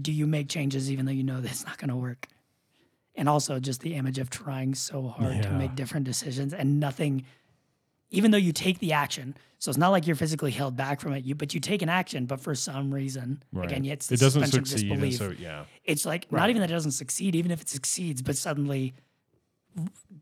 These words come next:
Speaker 1: the winning lottery ticket is there, but you try and cash it in, and you're looking at the numbers,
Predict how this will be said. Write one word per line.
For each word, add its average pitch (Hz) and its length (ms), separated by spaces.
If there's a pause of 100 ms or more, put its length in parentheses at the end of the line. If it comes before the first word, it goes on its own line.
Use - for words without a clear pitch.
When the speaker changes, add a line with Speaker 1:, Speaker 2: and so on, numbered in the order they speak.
(1400)
Speaker 1:
the 156 80
winning 185 220
lottery 160 340
ticket 139 380
is 190 200
there, 139 460
but 147 120
you 151 100
try 160 240
and 160 120
cash 156 240
it 147 60
in, 135 320 (320)
and 139 120
you're 165 120
looking 185 340
at 175 80
the 190 60
numbers, 151 580